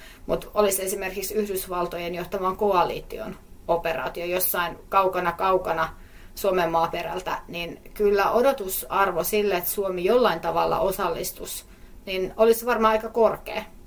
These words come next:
Ja nyt me ei tällä hetkellä, me ollaan niin tässä meidän omassa nato-jäsenyyshypetyksessä, että me ei edes ajatella näitä asioita, mutta, ää, en pidä täysin mahdottomana sitä, että jonain päivänä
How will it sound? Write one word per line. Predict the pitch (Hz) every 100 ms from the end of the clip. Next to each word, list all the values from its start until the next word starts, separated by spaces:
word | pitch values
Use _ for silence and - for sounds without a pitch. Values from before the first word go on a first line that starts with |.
| - - - -
Ja | - -
nyt | 240 247
me | 240
ei | 233
tällä | 269 277
hetkellä, | 220 214 - 190 185 185 - - - - - - - - - -
me | 233 226
ollaan | 214 208
niin | 220 208
tässä | 185 185 208
meidän | 202 196 185
omassa | 208 208 208 226 220 - - - -
nato-jäsenyyshypetyksessä, | - 226 226 202 190 196 190 185 220 208 190 180 - 190 190
että | 180
me | 170
ei | 165
edes | 185 - -
ajatella | 220 262 - 190 180
näitä | 180 180
asioita, | 180 190 185 180 185 185 - - -
mutta, | 196 196 - 202 190 - -
ää, | 190 190 - - - - - -
en | 254 226
pidä | 254 269
täysin | 302 294 254
mahdottomana | 233 240 220 - 202 196 202
sitä, | 247 226 196 180
että | 180 196
jonain | 202 196 185
päivänä | 190 180 180 185